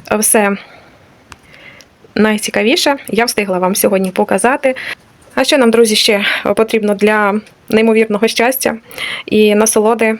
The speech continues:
від наших орхідей, як, е, листочки в активному рості, як корінчики в активному рості, як поява новеньких цвітоносів, так, е, з радістю насолоджуємося,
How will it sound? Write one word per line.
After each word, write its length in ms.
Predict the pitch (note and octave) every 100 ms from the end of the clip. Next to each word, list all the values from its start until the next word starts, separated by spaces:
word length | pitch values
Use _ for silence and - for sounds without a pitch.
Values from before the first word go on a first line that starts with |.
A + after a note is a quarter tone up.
| -
від 220 | G3+ G#3
наших 320 | G3+ G#3 - A3
орхідей, 420 | G#3+ G#3+ A#3+ A#3+
як, 300 | G#3 G#3 -
е, 380 | G#3 G3+ G3 G3+ - _ _ - - - -
листочки 540 | A#3 B3+ B3 - A#3+ A3+ - A3
в 80 |
активному 420 | A#3 - A#3 A3+ A3+
рості, 340 | G#3+ - G#3+ G#3+
як 160 | B3+ D#4+
корінчики 440 | A3+ B3 - A#3
в 40 |
активному 440 | A3 - G#3+ G#3 G#3
рості, 360 | G#3 G#3 G3
як 340 | G3 A#3 A3+ -
поява 340 | - A3 G#3+ G3+
новеньких 460 | G3+ A3 A3+ A3
цвітоносів, 580 | - G#3 G3+ G3+ G3+ G3
так, 260 | G#3 G3+ -
е, 220 | G3+ G3 F#3+ G3+ - - _ _ - - - _ _ _ _ _ -
з 100 | G3+
радістю 380 | A3+ G#3+ G#3+ G3+
насолоджуємося, 880 | G#3 A3+ G#3+ G3+ G3 G3 G3+ G3+